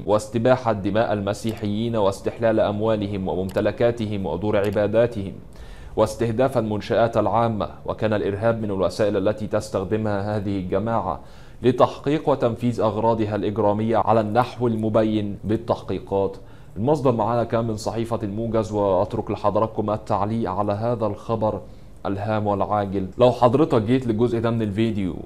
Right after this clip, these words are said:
ونسيت تعمل لايك واشتراك في القناة، يا ريت تنزل تدعمنا تحت باللايك والاشتراك في القناة. ويلا نخش على الخبر التالي.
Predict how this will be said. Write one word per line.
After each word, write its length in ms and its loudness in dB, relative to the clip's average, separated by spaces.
ونسيت 340 -6
تعمل 300 0
لايك 240 0
واشتراك 340 -4
في 100 -6
القناة، 400 -2
يا 40 2
ريت 220 -2
تنزل 240 -4
تدعمنا 460 -2
تحت 260 -6
باللايك 460 -2
والاشتراك 420 -2
في 100 -10
القناة. 380 -2
ويلا 240 -2
نخش 540 -4
على 220 0
الخبر 520 0
التالي. 460 -2